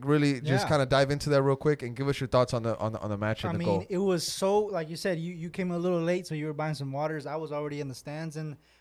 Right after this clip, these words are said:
Speaker 2: packed house, by the way, again.
Speaker 1: Oh, dude.
Speaker 2: Packed house.
Speaker 1: Super packed.
Speaker 2: You had to go, you had to sit up top, bro, 'cause there was no
Speaker 1: Yeah.
Speaker 2: room.
Speaker 1: Top, top,
Speaker 2: Um,
Speaker 1: top.
Speaker 2: but yeah, I witnessed it firsthand, bro. We were just barely getting the vibe going. Uh, La Murga was, you know, starting off, you know,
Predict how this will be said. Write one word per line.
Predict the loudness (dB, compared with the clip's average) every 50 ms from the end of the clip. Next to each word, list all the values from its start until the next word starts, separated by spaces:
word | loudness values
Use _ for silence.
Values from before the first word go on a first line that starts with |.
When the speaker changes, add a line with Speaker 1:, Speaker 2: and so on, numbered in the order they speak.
| _ _
Speaker 2:
packed | -4 -2 -2 -2 -2 -2
house, | -2 -2 -2 0
by | 0 -2
the | -2 -2
way, | -2 -2 -2
again. | -2 -2 -2 -2 -2 -4 -6 -10 -12
Speaker 1:
Oh, | -10 -10 -8 -8 -8 -6
dude. | -4 -4 0 2
Speaker 2:
Packed | 6 6 6 6 6 4
house. | 4 4 6 6
Speaker 1:
Super | 4 2 2 0 -2
packed. | -2 -2 0 0 -2 -2 0 2
Speaker 2:
You | 4
had | 4 4 2
to | 0
go, | -2 -2 0
you | 2 4 6
had | 6 6
to | 4 4
sit | 4 4
up | 4 4
top, | 4 4 4 4 4
bro, | 2 0 -2
'cause | -2 -2 -2
there | 2 4
was | 6 6
no | 6 6 6
Speaker 1:
Yeah. | 4
Speaker 2:
room. | 4 2 0 -2 -4 -10 -10
Speaker 1:
Top, | -6 -2 0 2 2 0 -2 -6 -12 _
top, | 0 4 6
Speaker 2:
Um, | 8 8 8 8 8 6 4
Speaker 1:
top. | 0 -2 -6 -8
Speaker 2:
but | 4 6 8 8 8
yeah, | 8 8 8
I | 10 8
witnessed | 8 8 6 6 4 4 4 4
it | 4 4
firsthand, | 4 4 2 2 2 2 2 4 4 4 4 6
bro. | 6 6 6
We | 6 6 6
were | 4 4 4
just | 4 2 2 4
barely | 4 4 4 2 0
getting | 0 0 0 0
the | 2
vibe | 4 6 6 6 6 6 4
going. | 4 4 4 4 4 4 2 2 0 -2 -4 0 2
Uh, | 4 4 4
La | 4 4
Murga | 4 4 4 8 8 8 8
was, | 8 4 0 -2 -2
you | -2 0
know, | 2 2 2 0
starting | 0 2 2 4 4 2 0 0
off, | 0 0 0 0 -2 -4 -4
you | -6
know, | -6 -6 -4 -4 -6 -6